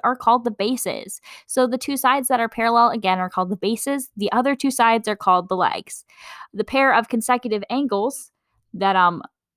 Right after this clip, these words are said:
like, is included of the bases. So again, the pair of consecutive angles that include the bases. So again, it's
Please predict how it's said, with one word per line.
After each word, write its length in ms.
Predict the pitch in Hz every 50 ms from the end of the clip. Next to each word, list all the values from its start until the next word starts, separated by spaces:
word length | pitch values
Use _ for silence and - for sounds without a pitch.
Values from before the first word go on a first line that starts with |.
| _ _ _ _ _ _ _ _ - 220 - -
like, 240 | 202 214 208 196 190
is 120 | 190 180 180
included 540 | 185 175 - - 220 226 233 240 277 254
of 160 | - 262 262 254
the 80 | 285
bases. 560 | 247 269 277 294 - - 294 302 320 330 -
So 160 | - - 220 208
again, 300 | 196 208 214 214 208 208
the 60 | -
pair 180 | - 214 208
of 60 | 202 -
consecutive 480 | 220 202 - 196 196 - 208 196 185 -
angles 300 | 196 202 202 208 196 196
that 120 | 196 190
include 420 | 185 190 185 - - 220 226 214 196
the 60 | 202
bases. 460 | 170 156 165 - - 180 208 233 226
So 240 | - - - 208 196
again, 320 | 196 196 208 202 202 202 - - - - - -
it's 160 | 190 -